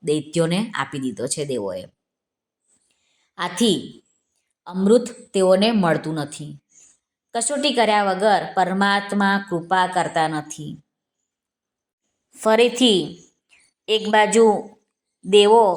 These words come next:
અને એક બાજુ દૈત્યો છે. વસુકી નાગનું મંથન શરૂ થઈ ગયું. એક બાજુ ખેંચમ દૈત્યો ખેંચે છે, એક બાજુ દેવો ખેંચે છે. ફરીથી સમુદ્ર મંથન કર્યું, એમાંથી નીકળ્યો ઐરાવત હાથી. દૈત્યોને લાગ્યું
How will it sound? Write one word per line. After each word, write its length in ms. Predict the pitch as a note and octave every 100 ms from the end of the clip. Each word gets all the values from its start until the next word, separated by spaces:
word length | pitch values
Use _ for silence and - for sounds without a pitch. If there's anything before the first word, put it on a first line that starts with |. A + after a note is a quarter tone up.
| F3+ - _
અને 160 | F#3 G3
એક 220 | F#3 F3
બાજુ 360 | F3+ E3+ F#3+ D#3
દૈત્યો 480 | D#3+ D#3 D#3 D#3
છે. 240 | D3 C#3 A#2
વસુકી 500 | E3+ F3 G3 G3 G3
નાગનું 1400 | F3+ F3+ F3 E3 - _ _ _ - - _ F3 F#3+ F3+
મંથન 420 | E3+ E3+ F#3+ F#3+
શરૂ 300 | F3+ E3 F3
થઈ 240 | F3 E3
ગયું. 360 | D#3 C#3+ C#3 C#3 -
એક 120 | D#3+
બાજુ 240 | E3+ D#3+ D#3+
ખેંચમ 560 | F3+ F3 F3+ D#3+ C3+ - - - _ _ _ _ -
દૈત્યો 380 | F3 F3 F3 G3+
ખેંચે 340 | G#3+ F#3+ G3
છે, 200 | G3 G3+
એક 240 | G3+ D#3
બાજુ 420 | D#3 D3+ F#3 A#3+ - C3
દેવો 220 | C3 B2+
ખેંચે 360 | - C#3 - C#3
છે. 260 | - - _ _ - _ A3
ફરીથી 320 | B3+ C4 D4
સમુદ્ર 480 | C4 A#3 A3+ A3 G#3+
મંથન 380 | G#3 F#3+ G3
કર્યું, 360 | F#3+ F#3 F3+ F3
એમાંથી 400 | E3+ F3 F3 F3+
નીકળ્યો 360 | F3 D#3+ E3 E3 - F3
ઐરાવત 440 | F3+ F3+ E3+ D#3+ D#3
હાથી. 420 | C#3+ - C#3 A#2 - _ _ _ - - - - -
દૈત્યોને 480 | G3+ A3+ A3 C4+ C#4
લાગ્યું 680 | A#3 F3+ G3+ A#3 D3+ C3+